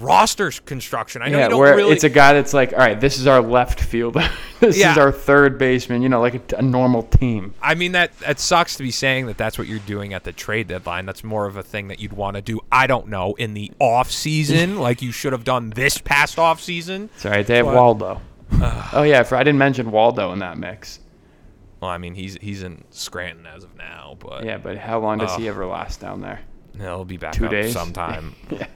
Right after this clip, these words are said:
Speaker 2: I don't know, man. And then also watching this game, I don't think the Yanks won this game in any realm of, of the world besides, you know, I guess on the, the pitching side of the baseball. Um, but, like, how many times they have runners on second and third, first and third, no outs, didn't score?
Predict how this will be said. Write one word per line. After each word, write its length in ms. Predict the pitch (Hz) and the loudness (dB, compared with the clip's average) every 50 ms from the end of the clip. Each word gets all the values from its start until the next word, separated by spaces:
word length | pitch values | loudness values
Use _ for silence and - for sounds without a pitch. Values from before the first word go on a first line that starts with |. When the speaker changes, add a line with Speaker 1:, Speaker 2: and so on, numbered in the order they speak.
| - - - - - - - - - - - - - - - - - - - - - - - - - _ | -18 -16 -16 -16 -16 -16 -16 -16 -18 -18 -18 -18 -18 -20 -20 -20 -20 -20 -20 -20 -20 -20 -20 -20 -6 _
Speaker 2:
I 100 | 147 180 | 4 6
don't 140 | 202 214 190 | 6 8 8
know, 160 | 190 202 196 | 8 8 8
man. 240 | 160 139 135 139 147 | 8 6 6 6 6
And 100 | 156 165 | 6 6
then 100 | 175 175 | 6 6
also 360 | 165 160 175 214 208 - 208 | 6 6 6 6 6 6 6
watching 400 | 151 123 127 127 143 139 - 151 | 8 8 8 8 8 6 4 2
this 160 | 147 143 127 - | 2 2 0 0
game, 320 | - 123 123 131 147 151 - | -2 -2 0 2 0 0 0
I 80 | 143 170 | 0 2
don't 180 | 226 247 190 | 2 2 4
think 180 | - 147 156 156 | 4 2 2 2
the 80 | - 123 | 2 0
Yanks 340 | 117 117 120 123 120 - - | 0 0 0 0 -2 -6 -8
won 200 | 113 107 107 113 | -6 -4 -2 -2
this 200 | 120 120 117 - | -2 -2 -4 -6
game 320 | - 123 120 120 117 113 | -6 -4 -4 -4 -4 -4
in 100 | 107 95 | -6 -8
any 280 | 92 98 110 110 107 107 | -8 -6 -6 -4 -4 -4
realm 440 | 101 104 104 104 107 113 117 107 - - - | -4 -2 -2 0 0 -2 -2 -4 -8 -12 -14
of, 340 | - 101 101 104 - - - | -12 -12 -8 -6 -4 -4 -4
of 240 | 101 107 107 104 101 | -6 -6 -10 -10 -8
the 80 | 104 98 | -10 -8
world 420 | 104 107 107 110 113 123 120 120 | -6 -2 -2 0 -2 -2 -4 -8
besides, 480 | - 110 110 - 113 107 101 98 - - | -12 -12 -8 -6 -6 -4 -6 -6 -8 -8
you 60 | 123 | -8
know, 100 | 110 95 | -6 -6
I 120 | 95 101 | -6 -4
guess 240 | 120 120 117 - - | -4 -4 -4 -4 -4
on 100 | 110 104 | -6 -6
the, 100 | 101 107 | -6 -10
the 180 | 107 117 107 110 | -12 -12 -14 0
pitching 360 | - - - 113 - 104 104 | 2 2 2 2 0 -6 -6
side 280 | - - 107 107 104 104 | -6 -6 -6 -6 -6 -6
of 80 | 104 | -8
the 80 | 107 101 | -10 -8
baseball. 560 | 110 107 104 104 - - 113 110 110 117 127 - - - - - - - - - - | -8 -8 -10 -10 -10 -8 -6 -4 -4 -4 -4 -8 -18 -20 -20 -20 -20 -20 -20 -20 -8
Um, 540 | - 110 110 113 113 113 113 113 113 110 110 - _ - - _ _ _ - _ _ _ _ - - - - | -4 0 0 2 2 0 0 -2 -4 -6 -8 -12 _ -20 -20 _ _ _ -20 _ _ _ _ -20 -20 -12 -4
but, 80 | 139 151 | 0 2
like, 120 | 151 139 | 2 2
how 120 | 135 151 | 2 2
many 140 | 175 214 226 | 2 2 0
times 280 | - 147 160 175 170 131 | 2 4 4 4 4 4
they 60 | 143 | 2
have 160 | 139 120 110 | 2 2 0
runners 260 | 117 123 135 135 123 | 0 0 0 0 0
on 100 | 131 127 | -2 -4
second 340 | 120 - - 135 131 - 131 | -4 -2 0 0 0 0 -2
and 120 | 127 120 104 | -4 -2 -2
third, 300 | - 123 123 123 113 - | 0 0 0 0 0 -2
first 300 | - 127 123 - - 123 | -4 -4 -4 -2 -4 -8
and 100 | 117 - | -6 -2
third, 280 | 123 120 120 120 110 | 0 0 0 0 0
no 200 | 113 117 120 123 | 0 2 4 6
outs, 320 | 123 120 117 110 - - - | 6 4 4 2 -2 -8 -6
didn't 180 | - 120 117 - | -4 -4 -4 -4
score? 360 | - - 117 110 101 101 | -6 -6 -4 -4 -6 -8